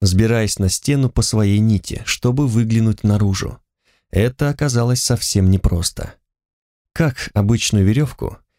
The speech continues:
нить использовать не получалось. Имея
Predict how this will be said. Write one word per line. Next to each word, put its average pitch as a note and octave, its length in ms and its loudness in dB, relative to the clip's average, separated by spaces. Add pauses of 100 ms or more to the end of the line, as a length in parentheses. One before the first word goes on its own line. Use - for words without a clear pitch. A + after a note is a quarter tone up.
(160)
нить A2 340 2
использовать A#2+ 800 0
не G#2+ 160 2
получалось. - 760 -2 (760)
Имея A#2 560 2